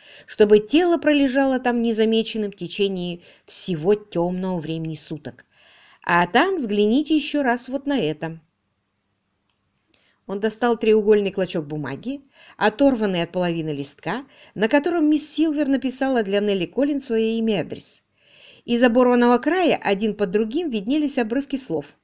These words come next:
"Вер", "Шнц", "Амстрит". При этом второй из обрывка был сильно смазан. Мисс Силвер посмотрела на пятно.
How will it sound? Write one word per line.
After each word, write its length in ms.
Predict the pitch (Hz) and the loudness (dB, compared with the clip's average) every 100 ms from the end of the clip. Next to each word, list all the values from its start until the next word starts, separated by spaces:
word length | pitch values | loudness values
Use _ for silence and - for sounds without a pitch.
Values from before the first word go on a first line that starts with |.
| _ | _
"Вер", 360 | 165 180 330 370 _ | -4 -2 -2 -6 _
"Шнц", 560 | - - 214 220 - - _ _ _ _ _ _ | -20 -10 -6 -6 -8 -14 _ _ _ _ _ _
"Амстрит". 640 | 190 254 - - 151 139 - _ _ _ _ _ _ | -6 -4 -6 -10 -10 -12 -16 _ _ _ _ _ _
При 160 | 196 220 | 4 6
этом 260 | 214 208 | 6 2
второй 380 | 185 196 214 190 | 0 2 4 2
из 200 | - 170 | 0 -2
обрывка 400 | 170 185 381 269 | -2 0 -2 -2
был 240 | 170 170 156 | -4 -6 -8
сильно 640 | - - - 285 277 277 | -10 -10 -2 -2 -2 -4
смазан. 560 | - 170 143 139 - - _ _ _ _ _ _ _ _ - | -6 -8 -8 -10 -16 -20 _ _ _ _ _ _ _ _ -12
Мисс 160 | 156 | -10
Силвер 360 | - 165 180 247 | -8 -6 -4 -6
посмотрела 560 | - 220 160 175 180 170 | -6 -10 -8 -6 -6 -6
на 120 | 170 | -8
пятно. 340 | 160 156 113 | -12 -12 -14